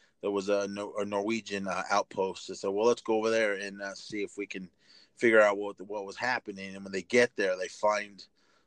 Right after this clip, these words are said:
like, just chaos, man. You see guys with their throats cut and just blood everywhere. And, like, there was a big, huge battle that was there. And I always had that question of, like, "Fuck, man, I'd like to,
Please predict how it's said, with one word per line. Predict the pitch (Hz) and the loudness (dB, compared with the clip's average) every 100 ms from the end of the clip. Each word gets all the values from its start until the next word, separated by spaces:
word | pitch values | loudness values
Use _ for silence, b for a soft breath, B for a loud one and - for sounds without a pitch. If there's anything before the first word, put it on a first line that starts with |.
| _ - | _ -6
like, | 98 | -4
just | 101 - | -8 -8
chaos, | - 113 101 85 76 - | -2 0 0 -2 -4 -6
man. | 98 98 | -10 -10
You | 95 | -10
see | 104 104 | -12 -8
guys | 113 107 107 101 | -2 0 0 -2
with | 104 101 | -8 -6
their | 104 95 90 _ - | -6 -6 -10 _ -2
throats | 117 110 - | 0 0 -4
cut | - 110 107 101 95 | -6 -2 -4 -6 -18
and | 95 95 92 | -16 -14 -14
just | 95 | -10
blood | 95 113 117 110 | 2 6 8 8
everywhere. | 110 110 110 107 110 | 2 2 2 2 2
And, | 104 | 0
like, | 101 98 | -4 -2
there | 113 | -4
was | 104 | -4
a | 98 | -6
big, | 95 95 | -12 -16
huge | - 123 113 90 | -8 -8 -8 -4
battle | 92 98 117 98 95 | 0 2 2 -2 -6
that | 95 | -8
was | 98 90 | -10 -6
there. | 92 87 b b b b b | -6 -6 b b b b b
And | 113 | 2
I | 139 | 4
always | 151 143 | 2 -2
had | 143 135 | -4 -4
that | 135 - | -4 -4
question | - 131 135 110 | -8 -8 -10 -14
of, | 101 | -14
like, | 98 | -16
"Fuck, | - 170 - | -14 -16 -14
man, | 131 | -12
I'd | 139 135 | -8 -6
like | 131 135 - | -6 -8 -6
to, | 123 110 | -4 -4